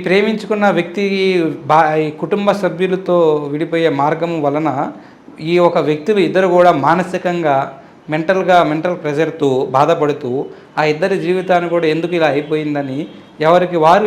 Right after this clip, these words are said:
ఎమినా తీరులాగా వాళ్ళ దుఃఖాన్ని వాళ్ళు పడే మార్గం కనబడుతుంది.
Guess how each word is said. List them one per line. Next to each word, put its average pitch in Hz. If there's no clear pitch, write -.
ఎమినా 175
తీరులాగా 143
వాళ్ళ 143
దుఃఖాన్ని 196
వాళ్ళు 143
పడే 143
మార్గం 139
కనబడుతుంది. 127